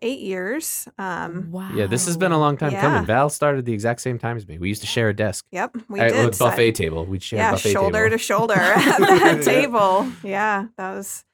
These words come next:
Speaker 1: seems so long ago
Speaker 3: Yeah, it
Speaker 1: now.
Speaker 3: does.
Speaker 1: Yeah, so I've been with the company. I've seen it grow. Um,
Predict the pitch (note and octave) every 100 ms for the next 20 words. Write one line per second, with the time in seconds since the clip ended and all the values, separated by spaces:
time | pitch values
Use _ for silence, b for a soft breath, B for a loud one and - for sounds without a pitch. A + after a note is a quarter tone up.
0 | _ _ - G#3 G#3 - G3 G3 G3 G3+
1 | G3 F#3 F#3 F3+ G2+ F3+ F3+ D#2+ D#2+ -
2 | _ - A4+ C#4 - G3+ A3 A#3 A#3+ B3+
3 | C4 C#4 B3 A#3+ A#3 A3+ F#3+ G#3 G3+ G3+
4 | G3+ F#3+ F#3 G3 G#3 F#3 E3+ E3+ F3+